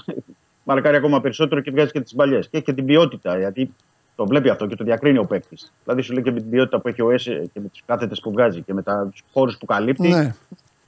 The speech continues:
Speaker 1: Με βοηθάει και εμένα να μπορώ να φανώ περισσότερο.
Speaker 2: Μάλιστα.
Speaker 1: Και κα-, κατά συνέπεια βοηθούνται και περισσότερο οι επιθετικοί.
Speaker 2: Αλήθεια
Speaker 1: Ο
Speaker 2: είναι
Speaker 1: Πορ-,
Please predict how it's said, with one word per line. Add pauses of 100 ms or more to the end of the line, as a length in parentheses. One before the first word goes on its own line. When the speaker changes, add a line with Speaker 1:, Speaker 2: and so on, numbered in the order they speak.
(140)
Speaker 1:
Με
βοηθάει
και
εμένα
να
μπορώ
να
φανώ (220)
περισσότερο.
Speaker 2:
Μάλιστα. (220)
Speaker 1:
Και
κα-, (140)
κατά
συνέπεια (300)
βοηθούνται
και
περισσότερο
οι
επιθετικοί.
Speaker 2:
Αλήθεια
Speaker 1:
Ο
Speaker 2:
είναι (420)
Speaker 1:
Πορ-,